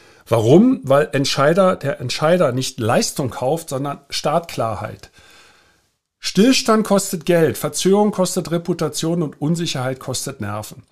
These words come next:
Also für alle, äh, die Zuhörerinnen und Zuhörer,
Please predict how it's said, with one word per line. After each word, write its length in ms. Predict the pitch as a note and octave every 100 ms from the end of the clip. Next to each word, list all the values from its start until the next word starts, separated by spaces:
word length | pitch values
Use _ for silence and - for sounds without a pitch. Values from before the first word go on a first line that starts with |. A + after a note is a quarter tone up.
| _ _ _ -
Also 140 | B2+
für 240 | - -
alle, 380 | E3 G3 - -
äh, 580 | D3+ D3+ D3+ D3+ - - A#2 _ _ _ _ _
die 280 | C3+ B2+ A3+
Zuhörerinnen 800 | - - F#3 D3+ G3 F#3+ F#3 G3
und 120 | F3 -
Zuhörer, 600 | F#3 F3+ F#3+ F#3 F#3